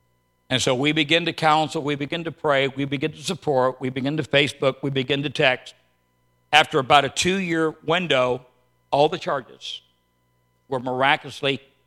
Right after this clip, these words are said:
all of them were mirac-, miraculously dropped. You would think that after God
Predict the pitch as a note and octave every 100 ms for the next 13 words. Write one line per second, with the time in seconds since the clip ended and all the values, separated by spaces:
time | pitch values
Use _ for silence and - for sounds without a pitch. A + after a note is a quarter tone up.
0 | _ - - - G3 D3 A2+ _ _ B2
1 | A2+ A#2+ - - C3 - C#3 B2+ A2+ -
2 | _ _ _ _ _ _ _ _ _ _
3 | B2+ D#3+ F#3 A#3+ G3+ - _ _ _ _
4 | _ _ _ _ _ _ _ _ _ -
5 | B2+ D#3 - C#3+ D3 D#3 E3+ F3+